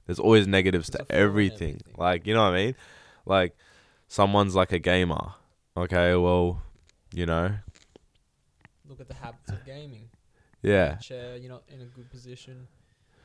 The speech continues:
Speaker 2: You usually, that the culture of these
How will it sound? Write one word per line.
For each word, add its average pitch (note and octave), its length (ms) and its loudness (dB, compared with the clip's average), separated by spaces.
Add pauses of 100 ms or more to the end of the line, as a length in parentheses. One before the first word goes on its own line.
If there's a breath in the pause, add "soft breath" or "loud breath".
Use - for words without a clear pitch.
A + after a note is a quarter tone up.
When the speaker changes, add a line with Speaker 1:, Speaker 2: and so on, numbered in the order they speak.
(200)
Speaker 2:
You C#3 400 -20
usually, C#3+ 320 -14
that B2+ 240 -14
the C3+ 100 -18
culture D3 580 -14
of A#2+ 220 -14
these A2+ 360 -18